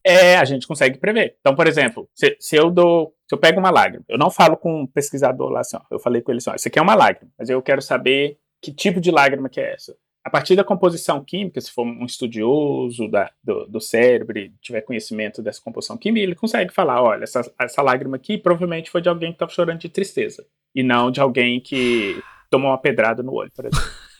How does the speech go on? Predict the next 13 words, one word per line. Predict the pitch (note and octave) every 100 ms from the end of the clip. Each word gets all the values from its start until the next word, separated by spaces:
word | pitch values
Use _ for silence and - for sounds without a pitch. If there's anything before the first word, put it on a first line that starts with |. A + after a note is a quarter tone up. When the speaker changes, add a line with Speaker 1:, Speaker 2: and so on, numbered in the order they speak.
| - A#5 C6+
Speaker 2:
Cara, | - F3
isso | F3+ F#3+ G3+
é |
uma | F#3+
nova | F3+ G3 A3
definição | A3+ A3 G3 - - F#3 G3
da, | F#3+ F#3 F3
do | D#3 E3+
termo | F#3 F3 E3+ E3+
lágrimas | D3+ E3 E3 C#3+
de |
crocodilo, | F3+ D#3+ F#3 C#3 C#3+ C3+
né? | C3+